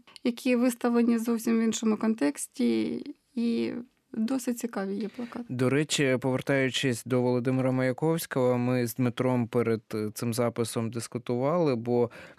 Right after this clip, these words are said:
Speaker 2: я знайшов на сайті у добірці нібито робіт Маяковського плакат, де був, було таке гасло:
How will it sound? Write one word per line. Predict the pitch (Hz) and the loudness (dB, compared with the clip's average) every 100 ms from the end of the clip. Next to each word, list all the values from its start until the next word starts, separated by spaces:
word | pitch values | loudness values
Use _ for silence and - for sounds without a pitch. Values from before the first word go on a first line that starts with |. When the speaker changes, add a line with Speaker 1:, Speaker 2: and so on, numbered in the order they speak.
| - | -2
Speaker 2:
я | 131 | 0
знайшов | 131 135 127 - 139 131 123 | 2 0 0 2 2 2 -2
на | 123 120 123 110 | -2 0 0 -2
сайті | - - 143 160 - 143 | -6 0 2 2 0 -2
у | - 147 | 2 2
добірці | 123 139 135 147 131 - 127 | 2 2 4 2 2 -4 0
нібито | 127 131 127 117 120 | 2 2 2 0 2
робіт | 120 117 127 117 | 2 2 0 0
Маяковського | 127 120 117 - 170 180 - 139 127 | -2 0 0 0 0 0 -2 2 2
плакат, | 120 120 120 156 170 - | 2 0 0 0 0 -2
де | 123 131 127 123 123 | 0 2 4 4 4
був, | 110 117 143 143 131 123 104 | 2 2 2 2 2 -2 0
було | 135 139 | 2 2
таке | 139 131 143 | 2 0 0
гасло: | 127 131 113 - 113 110 | 2 2 2 0 0 0